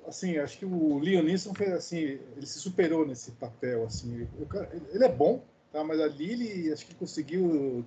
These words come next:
traduzir o que, que é um ser humano tentando acertar.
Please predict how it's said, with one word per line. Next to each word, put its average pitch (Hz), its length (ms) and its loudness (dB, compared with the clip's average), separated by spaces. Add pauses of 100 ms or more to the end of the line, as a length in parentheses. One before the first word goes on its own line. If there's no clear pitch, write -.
traduzir 131 760 0
o - 220 -6
que, - 140 -12
que 233 100 2
é - 20 8
um 220 100 4
ser 254 280 -2
humano 165 640 0 (880)
tentando 247 360 4
acertar. 240 520 0